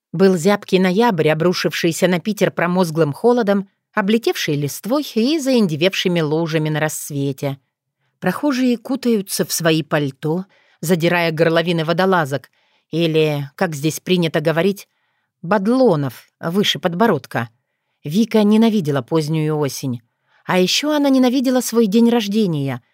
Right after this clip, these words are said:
когда все внимание на ней. И столько пожеланий и напутствий.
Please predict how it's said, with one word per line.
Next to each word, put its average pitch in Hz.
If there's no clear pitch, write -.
когда 175
все -
внимание 185
на 190
ней. 175
И 156
столько 180
пожеланий 165
и 180
напутствий. 180